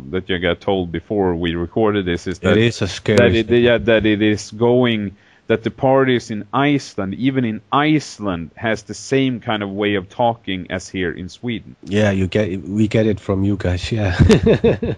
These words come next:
Speaker 1: Oh, we are a horror, what should I say, a skräckexempel, as we say, a bad
Speaker 2: Mm.
Speaker 1: example of, um, how a country should be. It should not be like this, but, uh,
Speaker 2: Yeah, but
Speaker 1: uh,
Speaker 2: our politicians think you guys are wonderful.
Speaker 1: <sighs>
Speaker 2: Utopia.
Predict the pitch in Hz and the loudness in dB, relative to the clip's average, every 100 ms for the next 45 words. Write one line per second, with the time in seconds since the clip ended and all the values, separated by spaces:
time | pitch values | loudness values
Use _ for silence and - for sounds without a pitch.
0 | - 131 117 107 95 - - 110 - - | 0 2 2 0 -6 -12 -14 -16 -18 -8
1 | 104 131 135 127 123 120 117 107 104 - | 0 4 6 4 4 4 2 0 -2 -2
2 | 135 147 131 107 92 104 - 104 113 95 | 0 2 2 2 0 -4 -2 -2 0 0
3 | 95 78 - - 127 113 - - 107 - | 0 -2 -10 -4 0 0 -4 -4 -4 -2
4 | 123 123 - 95 82 82 - 85 98 92 | -2 -2 -4 -4 -4 -6 -8 -8 -4 -2
5 | 87 78 87 107 113 107 92 - 95 82 | -2 -4 -4 0 2 2 -2 -2 -4 -4
6 | - 92 87 76 82 92 87 87 87 82 | -4 -2 -2 -2 0 0 -2 -4 -2 -2
7 | 80 85 80 62 50 95 90 87 98 85 | -6 -10 -12 -14 -8 -4 -2 -2 -4 -4
8 | - 82 - 90 98 98 80 82 - 98 | -6 -6 -6 -6 -2 -2 -4 -8 -10 -4
9 | 107 127 123 - 92 85 80 78 - 85 | 0 0 -2 -4 -6 -2 -2 -4 -4 -6
10 | - - 92 80 - 85 82 _ _ 123 | -6 -4 -2 -2 -4 -6 -6 _ _ -6
11 | 123 113 120 123 123 104 135 120 - 147 | -4 -4 -2 0 0 2 0 0 -2 -4
12 | - 90 - 110 107 110 98 107 104 98 | -4 -8 -6 -6 -4 -8 -4 -4 -4 -4
13 | 98 104 107 104 - 92 87 - - - | -2 -2 -2 -8 -10 -12 -12 -12 -4 0
14 | - - - - - _ _ - - - | 2 2 -4 -14 -18 _ _ -12 -10 0
15 | - 113 - - - - 95 87 | 4 4 4 0 -4 -8 -8 -6